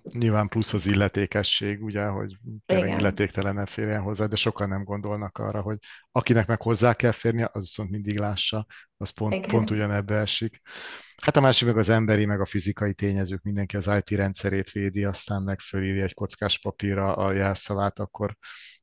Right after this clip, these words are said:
Speaker 1: ki is, ki is dobhatta az egész jó rendszerét a kukába.
Speaker 2: Igen.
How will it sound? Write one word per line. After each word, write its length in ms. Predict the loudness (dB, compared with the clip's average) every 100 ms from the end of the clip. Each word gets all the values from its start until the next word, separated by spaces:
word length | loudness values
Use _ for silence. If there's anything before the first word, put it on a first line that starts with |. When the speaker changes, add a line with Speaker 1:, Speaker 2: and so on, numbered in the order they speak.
| _
Speaker 1:
ki 140 | -4
is, 280 | 0 0 -2
ki 120 | -4 -6
is 120 | -4
dobhatta 460 | -6 -4 -8 -4
az 120 | -4 -2
egész 320 | -2 -4 -4
jó 140 | -4
rendszerét 520 | -4 -4 -6 -6 -6
a 40 | -8
kukába. 540 | -10 -8 -6 -4 -4
Speaker 2:
Igen. 720 | -4 -6 0 0 0 -4 -12